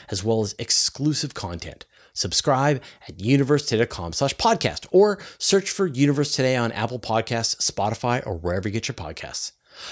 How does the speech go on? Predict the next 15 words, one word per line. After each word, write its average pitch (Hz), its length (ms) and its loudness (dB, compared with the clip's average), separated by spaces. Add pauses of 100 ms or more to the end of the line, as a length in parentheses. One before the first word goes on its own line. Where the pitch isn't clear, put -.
A - 80 -2
huge 262 300 6
thanks 98 260 -2
to - 100 -8
everyone 156 280 2
who 190 60 2
supports 196 460 0
us 185 100 0
on 202 140 2
Patreon 127 460 0
and 92 120 -6
helps 117 300 -2
us 135 100 -4
stay 98 140 -6
independent. 101 580 -4